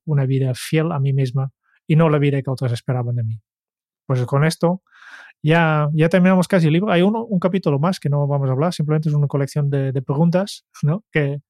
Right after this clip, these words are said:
básicamente es, eh, que se llama "Pon en marcha tu, tu idea única", con básicamente la misma pregunta aplicado a, a miles de, de situaciones, para ayudar un poco que no tienes que pensar tanto en la pregunta,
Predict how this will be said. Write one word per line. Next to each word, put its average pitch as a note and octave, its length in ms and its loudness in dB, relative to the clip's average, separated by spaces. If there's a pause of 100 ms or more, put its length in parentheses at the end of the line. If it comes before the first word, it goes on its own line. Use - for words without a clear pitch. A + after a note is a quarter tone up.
(140)
básicamente D#3+ 420 0
es, - 220 -6
eh, D3 300 -4
que C#3+ 100 -4
se D3 120 -2
llama D3 160 0
"Pon D3 160 -2
en C#3 60 -2
marcha C#3 240 -4
tu, C3+ 460 -4
tu C#3+ 120 0
idea C#3 240 0
única", D3 420 -2 (360)
con F3 300 0 (360)
básicamente D3 460 -2
la C#3 60 0
misma E3 300 0
pregunta D#3 480 -2
aplicado C#3+ 500 -2
a, C3+ 280 -6
a C3+ 100 -4
miles C#3 480 0
de, C#3 180 -2
de C3+ 180 -2
situaciones, C3+ 760 -4 (120)
para D3 400 -2
ayudar D3+ 260 4
un D3+ 40 -4
poco E3 320 -4 (360)
que C#3+ 100 -2
no D#3+ 80 2
tienes D#3 220 -2
que C#3+ 80 -4
pensar C#3+ 280 -4
tanto C#3+ 220 -2
en C3+ 80 0
la C3 60 -2
pregunta, C#3 420 -2